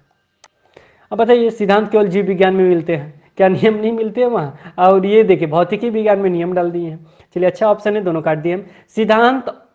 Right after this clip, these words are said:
और नियम एक ही है, एक ही है और एक ही प्रकार्य करते हैं, सिवा इसके कि नियम सिद्धांतों का ही संक्षिप्त रूप,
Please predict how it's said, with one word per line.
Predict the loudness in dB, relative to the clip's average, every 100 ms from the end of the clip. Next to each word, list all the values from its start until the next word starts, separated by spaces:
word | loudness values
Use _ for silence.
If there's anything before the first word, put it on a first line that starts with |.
| _
और | 4 6 4
नियम | 0 -2 -2 -4 -14 _ _ _ -4
एक | -4 -4
ही | -8
है, | -8 -12 -18 _ -4
एक | -4 -2
ही | -6 -8
है | -10 -16 _ _ -2
और | 0
एक | 0 -2 -2
ही | -8 -8 -12 _ _ _ _
प्रकार्य | 0 2 2 2 2
करते | -2 -4 -4 -6
हैं, | -8
सिवा | -8 -2 0 -2 -6
इसके | -14 -6 -6
कि | -4 -6
नियम | -6 -4 -4 -6
सिद्धांतों | -8 -6 -6 -8 -10 -12 -14 _ -6
का | -4
ही | -4 -6
संक्षिप्त | -8 -10 -10 -14 -16 -14
रूप, | -12 -12